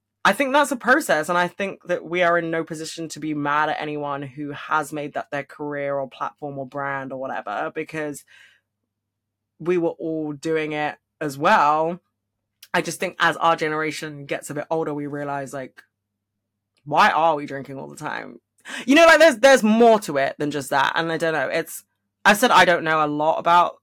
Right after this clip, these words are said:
this because it is such a big topic right now.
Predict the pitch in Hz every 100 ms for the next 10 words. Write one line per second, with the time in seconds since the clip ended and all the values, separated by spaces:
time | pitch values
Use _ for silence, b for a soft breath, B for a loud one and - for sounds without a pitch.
0 | - 196 208 202 190 - 175 160 135 -
1 | _ _ _ _ _ _ _ _ _ _
2 | 196 202 _ 202 208 190 - - _ -
3 | 185 185 156 139 165 143 - 202 160 -
4 | 143 139 113 87 76